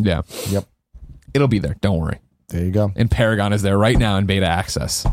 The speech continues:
Speaker 1: No
Speaker 2: Ladies
Speaker 1: one can
Speaker 2: and
Speaker 1: tell you anything
Speaker 2: gentlemen,
Speaker 1: about the game, though.
Speaker 2: this has been the first ever episode seventy-four of the Kinda Funny Games Cast.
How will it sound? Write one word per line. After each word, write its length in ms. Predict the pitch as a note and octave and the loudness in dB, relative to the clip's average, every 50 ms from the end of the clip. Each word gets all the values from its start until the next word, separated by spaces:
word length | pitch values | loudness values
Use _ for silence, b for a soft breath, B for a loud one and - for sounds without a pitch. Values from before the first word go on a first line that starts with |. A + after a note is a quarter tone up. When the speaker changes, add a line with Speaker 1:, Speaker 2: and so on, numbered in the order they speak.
| - - _ _ _ _ _ _ _ _ _ _ _ _ _ _ _ _ _ _ _ _ _ _ _ - | -2 -4 _ _ _ _ _ _ _ _ _ _ _ _ _ _ _ _ _ _ _ _ _ _ _ -2
Speaker 1:
No 220 | A#2 A2 A2 G#2 | 0 2 4 4
Speaker 2:
Ladies 200 | D#3 E3+ F3 D#3+ | 4 4 4 4
Speaker 1:
one 20 | |
can 0 | |
Speaker 2:
and 40 | D3+ | 4
Speaker 1:
tell 100 | D3 C#3+ | 4 4
you 40 | C#3+ | 4
anything 140 | C#3+ C3+ B2+ | 4 4 4
Speaker 2:
gentlemen, 140 | B2+ A#2+ A2 | 4 2 2
Speaker 1:
about 180 | G2+ F#2+ G2+ - | 2 2 0 0
the 80 | F2+ | -2
game, 180 | D2+ F2 E2+ A1 | -2 -2 -2 -2
though. 140 | A#1+ F#2+ - - - _ - | -4 -4 -4 -6 -12 _ -2
Speaker 2:
this 80 | A#2 A2+ | 0 0
has 40 | |
been 120 | A2+ B2 A2+ | 2 2 2
the 60 | A2 | 2
first 300 | - A#2 A#2 G#2+ - - | 2 2 0 0 2 2
ever 340 | G#2+ G2+ F#2 F#2 F2 E2 - _ _ _ _ - - | 2 2 2 2 0 -2 -4 _ _ _ _ -6 -6
episode 580 | G2 - F#2 - - G2 F2+ E2+ E2+ E2 F2 E2+ - | -4 -4 -2 -4 -2 -2 -2 -2 -2 -4 -8 -10 -12
seventy-four 540 | - - F#2+ E2 F2 F2+ - - F2 F2+ | -4 -4 -4 -2 -2 -4 -4 -4 -4 -4
of 60 | F2 E2 | -2 -4
the 60 | E2 | -2
Kinda 200 | - F2+ F2 E2+ | -2 -2 -4 -2
Funny 160 | E2 F2 F2 | -2 -4 -4
Games 300 | D#2+ E2 F2 E2+ E2 - | -4 -4 -4 -4 -4 -6
Cast. 400 | - - F2 F2 E2+ - - - | -4 -4 -2 -2 -2 -4 -6 -10